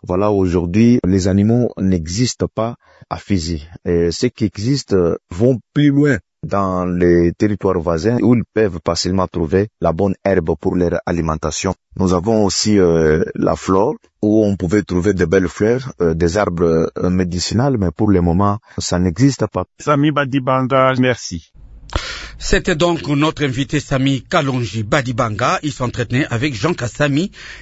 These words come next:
Speaker 3: et c'est ce qui met fin à ce journal de la mi-journée, coordonné par Élisée Chikota Chivoeta et supervisé par Lievin Mbwinga Vubu. La mise en onde était assurée des mains des maîtres par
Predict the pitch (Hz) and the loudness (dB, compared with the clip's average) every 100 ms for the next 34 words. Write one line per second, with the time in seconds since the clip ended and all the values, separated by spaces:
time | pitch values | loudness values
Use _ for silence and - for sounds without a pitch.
0 | - 143 123 123 - 131 123 - 143 107 | -4 -4 -2 -2 2 2 0 -2 -4 -4
1 | - 220 202 175 110 113 120 113 113 113 | -4 -6 -2 -4 -2 -2 -2 -2 -2 -2
2 | 110 104 107 135 185 - - - - 139 | -2 -2 0 0 -2 -8 -20 -4 0 0
3 | 117 117 117 120 113 - 120 107 113 110 | 0 0 -2 -2 -4 -4 -4 -2 -2 -4
4 | 113 113 107 107 98 113 98 104 113 123 | -4 -4 -2 -4 -2 -2 -2 -2 0 -2
5 | - - - - 120 - 226 196 139 110 | -2 -8 -16 -4 -4 -2 -4 -2 -2 -2
6 | 110 135 117 110 110 120 120 120 165 151 | -4 -2 -2 -2 -2 0 0 0 0 0
7 | 131 147 139 165 214 - - - - 160 | 0 -2 0 0 -2 -10 -20 -12 -4 0
8 | 127 113 110 104 117 120 110 107 101 - | 0 -2 -2 0 -2 -2 -4 -2 -4 -2
9 | 185 - 120 123 113 110 113 104 101 135 | -4 -4 -4 -2 0 0 -2 -2 -2 -2
10 | - 160 160 110 120 | -2 -4 -4 -4 -6